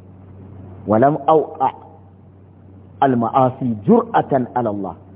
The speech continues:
Yace ban faɗawa ba laifi da zunufi saboda fito na fito da jara'a da ƙeƙashewa ina ganin Allah bai isa ba. Shi yasa na shiga nake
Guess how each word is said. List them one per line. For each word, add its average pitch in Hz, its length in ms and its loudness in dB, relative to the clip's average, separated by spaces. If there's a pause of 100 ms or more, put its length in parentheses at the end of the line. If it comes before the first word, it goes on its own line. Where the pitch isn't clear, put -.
(840)
Yace 185 320 4
ban 156 320 0 (360)
faɗawa 151 720 2
ba 101 160 -10 (800)
laifi 156 600 2 (520)
da 156 180 4
zunufi 151 460 0 (420)
saboda 165 300 -2
fito 160 400 0
na 160 200 4
fito 165 320 0
da 135 160 2
jara'a 135 580 0 (420)
da - 60 -2
ƙeƙashewa 160 920 0
ina 151 180 -2
ganin 143 340 -4
Allah 151 300 2
bai 117 280 -2
isa 135 200 -4
ba. 127 200 0 (300)
Shi 151 80 -8
yasa 151 240 -2
na 131 100 -4
shiga 120 240 -4
nake 123 260 -6